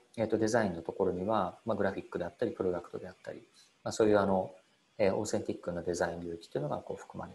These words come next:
ていて、まあ、その両方ですね、をやるような人たちということですね。まあ、あと、あの、えっと、純粋にこの、えっと、デザインにフォーカスをする、えー、というところももちろんありまして、ここに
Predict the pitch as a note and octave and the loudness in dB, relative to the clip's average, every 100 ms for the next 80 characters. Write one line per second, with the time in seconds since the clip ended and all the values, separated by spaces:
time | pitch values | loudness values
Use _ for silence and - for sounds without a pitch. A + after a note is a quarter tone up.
0 | - - - - - - - G#2+ - A2+ | -16 -20 -12 -10 -10 -12 -10 -8 -4 -2
1 | G#2+ G#2+ - G2+ - - C3 - - _ | 0 0 0 -2 -4 -6 -6 -8 -18 _
2 | _ - G2 E2+ - F2+ F2+ - - - | _ 0 2 2 2 0 0 -6 -12 -20
3 | - - - - - - - F#2+ G2+ G#2+ | -20 -16 -14 -14 -14 -12 -12 -12 -16 -14
4 | - A#2 - _ _ _ _ _ _ _ | -10 -10 -10 _ _ _ _ _ _ _
5 | _ _ _ - A2+ C#3+ D3+ A2+ G2+ G2 | _ _ _ -2 2 6 8 8 6 4
6 | G2 G2 - - _ _ G#2+ - A2 E3 | 4 -2 -14 -20 _ _ 0 2 2 0
7 | - F#3+ F#3+ D3+ B2+ A#2+ - - - A2+ | 0 0 4 4 6 4 2 -12 -6 -2
8 | G#2+ G2+ G#2+ A#2+ G2+ F2 A2 F#2+ - - | 0 2 4 4 2 2 2 2 0 -4
9 | F2 - F2+ F2+ - _ _ _ - G2 | -6 -2 -2 -4 -8 _ _ _ 2 4
10 | F#2 F2+ A#2+ A2+ - D#3+ F2+ F2+ - F2+ | 6 4 0 0 2 2 0 -2 -2 -2
11 | E2+ F2 F2+ - - - G#2 G#2 A2 A#2+ | -2 -6 -8 -8 -6 -4 -4 -4 -6 -4
12 | A2 | -4